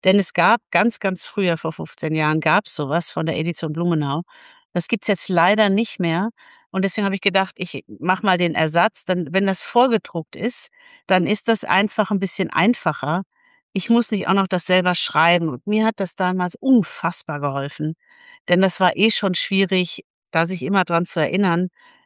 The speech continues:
Aber wenn ich so ein vorgedrucktes Heftchen hab, wo einfach nur drin steht, eins, zwei, drei, vier und dann noch mal kurz die Erklärung dazu, das hat mir sehr geholfen. Deswegen habe ich gedacht, ich druck mal ein paar davon.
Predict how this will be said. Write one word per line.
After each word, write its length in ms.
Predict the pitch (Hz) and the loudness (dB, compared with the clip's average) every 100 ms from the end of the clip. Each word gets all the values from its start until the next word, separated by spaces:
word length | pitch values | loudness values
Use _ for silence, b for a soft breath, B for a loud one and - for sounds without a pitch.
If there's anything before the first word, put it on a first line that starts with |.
| b - | b -4
Aber 240 | 170 175 | 2 4
wenn 120 | 180 | 4
ich 100 | 190 | 0
so 100 | - | -2
ein 60 | 170 | -4
vorgedrucktes 760 | - 214 202 190 175 - 208 | 2 2 2 -2 -8 -8 -2
Heftchen 420 | 233 247 - 220 196 | 0 -2 0 0 2
hab, 160 | 202 - - - _ _ _ _ _ | 0 0 -20 -20 _ _ _ _ _
wo 160 | 175 180 | -4 0
einfach 360 | 113 202 220 | 2 0 0
nur 140 | 196 190 | 0 -2
drin 220 | 175 180 | -2 -4
steht, 260 | - 170 - - | -4 -6 -8 -2
eins, 420 | 170 185 196 - | 2 2 2 -2
zwei, 400 | - - 170 170 | -10 0 4 4
drei, 320 | - 160 160 165 | 0 0 0 0
vier 420 | - 220 220 202 | -2 2 4 4
und 120 | 165 | 2
dann 160 | 170 165 | 0 0
noch 160 | 180 | 0
mal 140 | 190 185 | 0 -2
kurz 320 | - 190 - | -4 -6 -6
die 80 | 123 | -8
Erklärung 500 | 156 220 226 202 180 | -6 -2 0 0 -2
dazu, 440 | 160 - 165 160 B B B B B B _ _ _ _ | -4 -6 -6 -8 B B B B B B _ _ _ _
das 260 | - 208 | 0 2
hat 160 | 226 208 | 4 2
mir 160 | 190 180 | 4 2
sehr 180 | 175 | 2
geholfen. 500 | 156 151 147 139 - | 0 -2 -4 -4 -6
Deswegen 280 | 147 - 180 | -6 -4 -2
habe 120 | 180 | -2
ich 60 | 180 | -2
gedacht, 360 | - 170 165 - | -4 -4 -4 -6
ich 120 | - | -10
druck 240 | - 254 | -4 0
mal 220 | 220 196 | 4 4
ein 80 | 190 | 2
paar 220 | 170 180 | 2 2
davon. 520 | 170 165 - 156 156 | 2 0 -2 -2 -2